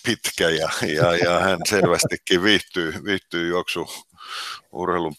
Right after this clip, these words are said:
parissa. Mä muistan Kiekaran eka kerran, no meillä ei ole paljon aikaa, mä koitan sanoa tän tiiviisti. Mä muistan Anne-Mari silloin Sandel.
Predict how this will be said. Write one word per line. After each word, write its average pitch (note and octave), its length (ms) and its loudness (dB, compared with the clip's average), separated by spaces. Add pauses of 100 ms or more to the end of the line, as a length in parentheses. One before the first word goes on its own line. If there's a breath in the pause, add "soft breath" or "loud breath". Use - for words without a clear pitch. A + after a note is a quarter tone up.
parissa. F#2 460 6
Mä G#2 140 0
muistan G#2 340 2
Kiekaran G#2 460 4
eka G#2 240 4
kerran, F#2+ 440 2 (440)
no E2+ 60 -18
meillä E2+ 200 -8
ei E2+ 60 -10
ole - 80 -20
paljon E2+ 260 -2
aikaa, D#2+ 220 -2
mä D#2 120 -8
koitan D#2 240 -6
sanoa E2 240 -4
tän D#2 200 -10
tiiviisti. E2+ 420 0
Mä E2+ 100 -6
muistan F2 500 -6 (240)
Anne-Mari E2+ 500 -4
silloin F2 280 -4
Sandel. E2+ 420 0